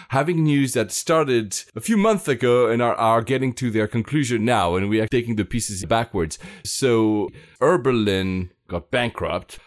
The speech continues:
after Etihad removed itself from the equation. Air Berlin says, "Oh, well, we don't have any money anymore. Goodbye." So we're just going bankrupt. The plan is that,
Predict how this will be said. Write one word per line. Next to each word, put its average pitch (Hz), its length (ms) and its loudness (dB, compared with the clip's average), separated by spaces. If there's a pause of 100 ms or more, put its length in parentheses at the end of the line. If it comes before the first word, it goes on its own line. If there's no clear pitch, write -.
(140)
after 113 640 2
Etihad 95 720 0 (240)
removed 98 360 0
itself 98 300 -2
from 90 100 -10
the 92 60 -2
equation. 92 560 -2
Air 98 140 -2
Berlin 95 240 -4
says, 90 200 -6
"Oh, 202 220 4
well, 113 380 4
we 87 80 0
don't 107 140 0
have 98 120 2
any 190 140 -2
money 233 260 2
anymore. 120 360 2
Goodbye." 120 500 2
So 107 160 -4
we're 95 120 -4
just 107 240 -4
going 90 220 -4
bankrupt. 101 580 -4 (320)
The 110 120 -2
plan 202 360 2
is 113 460 0
that, 107 480 0